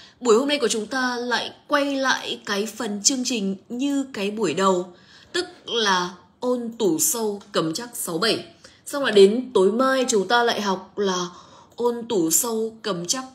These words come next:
tám cộng, đúng không ạ? Xong đến tối ngày kia chúng ta lại học là ôn tủ sâu cầm chắc chín cộng. Ok. Các thân mến, các bạn đã sẵn sàng cho buổi hôm nay của chúng ta chưa ạ?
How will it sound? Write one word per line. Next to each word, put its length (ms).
tám 280
cộng, 200
đúng 280
không 80
ạ? 60
Xong 160
đến 160
tối 220
ngày 320
kia 240
chúng 140
ta 120
lại 120
học 200
là 100
ôn 280
tủ 180
sâu 400
cầm 160
chắc 180
chín 220
cộng. 140
Ok. 180
Các 140
thân 140
mến, 240
các 80
bạn 120
đã 60
sẵn 160
sàng 300
cho 120
buổi 180
hôm 140
nay 120
của 240
chúng 260
ta 260
chưa 160
ạ? 80